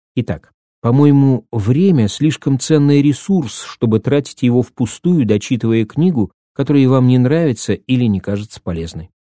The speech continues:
Не каждая книга, за которую вы беретесь, стоит того, чтобы ее дочитывать,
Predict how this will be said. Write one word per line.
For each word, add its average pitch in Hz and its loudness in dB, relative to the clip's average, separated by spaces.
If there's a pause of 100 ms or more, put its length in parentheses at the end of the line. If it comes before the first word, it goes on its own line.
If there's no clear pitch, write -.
(220)
Не 131 2
каждая 131 -2
книга, 131 -2
за 98 -6
которую 107 -2
вы 113 0
беретесь, 107 -2
стоит 123 -2
того, 143 -2
чтобы 107 -2
ее 107 0
дочитывать, 117 -6